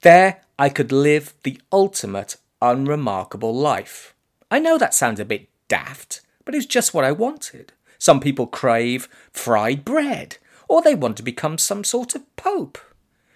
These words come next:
But since my brain started doing things, I desired to travel away from this particular planet and head to one somewhere else or far away.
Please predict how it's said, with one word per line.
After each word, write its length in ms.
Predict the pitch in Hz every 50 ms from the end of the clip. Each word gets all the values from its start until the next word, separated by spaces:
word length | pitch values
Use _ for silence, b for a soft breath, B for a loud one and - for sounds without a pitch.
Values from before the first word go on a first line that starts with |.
| _ _ _ _ _ _
But 180 | - 113 - -
since 420 | - - 208 214 220 208 - -
my 220 | 143 127 117 113 110
brain 520 | 104 - 127 139 147 156 160 165 165 160
started 640 | - - - 185 185 190 196 - - - - - -
doing 340 | 151 151 156 160 160 160 151
things, 640 | - 156 147 147 147 147 151 151 147 143 - - _ _ _ _ _ _ _ -
I 260 | 120 123 131 135 135
desired 580 | 131 131 123 113 110 120 113 120 120 117 113 -
to 100 | - 95
travel 480 | - - - - 294 302 269 208 151
away 320 | 127 117 113 110 117 113 107
from 220 | - - 101 113
this 180 | 139 175 - -
particular 540 | - 110 - - 220 226 220 - 113 107
planet 580 | - - - 120 123 127 123 120 120 - - - _ -
and 200 | - 117 123 120
head 320 | - - 240 262 - - - -
to 100 | 139 117
one 480 | 113 131 135 139 139 139 139 143 139 b b b b
somewhere 640 | - - - - 269 262 240 180 127 113 110 127
else 500 | 147 160 160 160 160 160 165 156 - -
or 220 | 113 104 101 95 -
far 440 | - - - - - 123 143 165
away. 800 | 160 151 151 127 107 98 92 85 78 - 50 - - - -